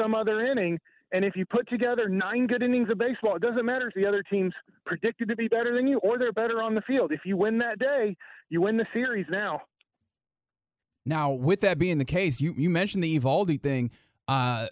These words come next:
Speaker 2: I know there's been some, some people asking, "Well, why didn't you go with someone else?" And I just don't know that there is someone else, but
Speaker 1: You're, <laughs> you don't have anybody.
Speaker 2: <laughs> Oh,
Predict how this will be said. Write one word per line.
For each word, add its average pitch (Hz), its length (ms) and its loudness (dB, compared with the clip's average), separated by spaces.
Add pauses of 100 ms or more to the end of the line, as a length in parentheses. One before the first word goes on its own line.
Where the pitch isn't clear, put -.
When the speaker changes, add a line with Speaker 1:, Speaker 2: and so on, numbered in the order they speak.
(100)
Speaker 2:
I 151 60 0
know 196 160 4
there's 180 160 4
been 165 100 4
some, 165 240 0
some 165 140 0
people 151 180 2
asking, 143 320 2
"Well, 127 120 0
why 143 180 0
didn't 151 180 0
you 160 80 -2
go 147 140 2
with 147 120 2
someone 131 280 0
else?" 131 240 2
And 123 80 0
I 123 80 0
just 123 160 -2
don't 127 180 0
know 135 140 2
that 127 120 -2
there 120 220 -2
is 131 260 -2
someone 165 320 0
else, 165 220 0
but 131 260 2 (380)
Speaker 1:
You're, 165 160 -4 (120)
<laughs> - 140 -4
you 185 80 4
don't 185 160 0
have 151 160 -2
anybody. 180 300 2
Speaker 2:
<laughs> - 840 2
Oh, 180 280 4